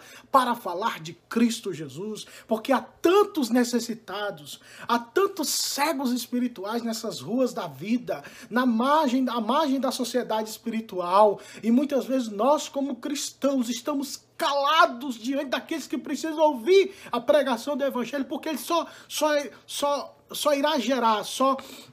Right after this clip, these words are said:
a fé será gerada nos corações deles se a palavra for pregada. Porque como disse o texto que eu li, que a pregação gera fé.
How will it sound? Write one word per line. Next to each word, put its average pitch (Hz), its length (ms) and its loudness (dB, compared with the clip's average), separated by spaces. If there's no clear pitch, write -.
a 226 120 -2
fé 302 320 2
será 277 300 2
gerada 254 380 2
nos 247 180 0
corações 254 680 -2
deles 220 480 0
se - 200 -2
a 277 160 4
palavra 254 760 2
for 269 500 -2
pregada. 180 800 -4
Porque 262 240 -2
como 302 240 -4
disse 277 240 -4
o - 40 -8
texto 262 320 0
que 254 80 -2
eu 208 120 0
li, 233 280 0
que 226 120 -8
a 190 60 -4
pregação 202 720 -10
gera 196 340 -8
fé. 156 380 -8